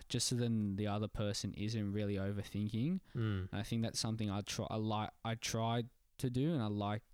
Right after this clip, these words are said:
Speaker 1: that I could do it with my, my ex.
Speaker 2: Yeah.
Speaker 1: That I kinda always just said what was on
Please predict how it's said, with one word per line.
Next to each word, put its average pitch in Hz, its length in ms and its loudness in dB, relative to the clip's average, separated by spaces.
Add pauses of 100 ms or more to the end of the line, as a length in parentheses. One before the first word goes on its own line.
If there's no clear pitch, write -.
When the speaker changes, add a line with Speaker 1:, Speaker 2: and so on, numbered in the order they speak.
Speaker 1:
that 98 120 -2
I 98 60 -2
could 104 260 -4
do 110 160 2
it 107 80 2
with 101 140 -2
my, 98 580 0 (320)
my 107 300 0
ex. - 380 -4 (840)
Speaker 2:
Yeah. 113 120 -2
Speaker 1:
That 107 80 0
I 104 240 0 (240)
kinda 110 240 0
always 104 280 0
just - 160 -2
said 104 180 -2
what 104 180 -2
was 101 200 -2
on 101 340 -2